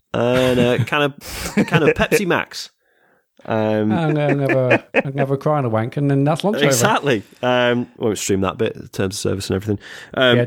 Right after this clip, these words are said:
Speaker 2: yeah, don't stream crying.
Speaker 1: No.
Speaker 2: It's weird.
Speaker 1: Um, I mean, I did get my arse out several times in the last Bell's Kitchen, and no one seems to have banned us.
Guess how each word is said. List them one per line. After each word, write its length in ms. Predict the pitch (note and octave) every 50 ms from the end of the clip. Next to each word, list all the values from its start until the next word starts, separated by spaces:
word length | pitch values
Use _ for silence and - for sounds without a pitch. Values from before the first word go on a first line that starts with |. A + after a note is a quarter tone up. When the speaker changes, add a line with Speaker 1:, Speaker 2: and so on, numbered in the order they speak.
| A#2+ -
Speaker 2:
yeah, 120 | C3 B2
don't 260 | A#2+ C#3+ C3+ C#3 C3
stream 280 | - - C#3+ B2 A#2+ A2+
crying. 340 | - - A2 G#2+ G#2 - - -
Speaker 1:
No. 140 | G#2 G2 F#2
Speaker 2:
It's 160 | E2+ - - -
weird. 220 | A#2+ A2 A2 -
Speaker 1:
Um, 800 | - A2+ A2 A2 A#2 B2 C3 B2+ A2+ D#3 D3 C3 A#2+ A#2 A2+ A2+ -
I 80 | - B2+
mean, 100 | B2+ B2+
I 40 | B2+
did 200 | B2+ C#3+ B2+ -
get 120 | B2+ G#2+
my 120 | A2+ A2+
arse 320 | A2+ A2+ A#2 A2+ G#2+ - -
out 160 | G2+ F2 -
several 260 | - A2 G2 G2 G2
times 300 | - - F#2+ F#2 F#2+ F#2
in 60 | F#2+ F#2
the 40 | F2+
last 200 | F2+ F2+ - -
Bell's 180 | G2+ F#2 E2+
Kitchen, 360 | - - F#2+ - - - F#2+
and 100 | F#2+ G2
no 80 | G#2 G2+
one 80 | F#2+ F2+
seems 220 | - G2+ F#2+ F2
to 100 | - F2+
have 80 | F2 -
banned 240 | F2+ E2+ F2+ F2+
us. 40 | D#2+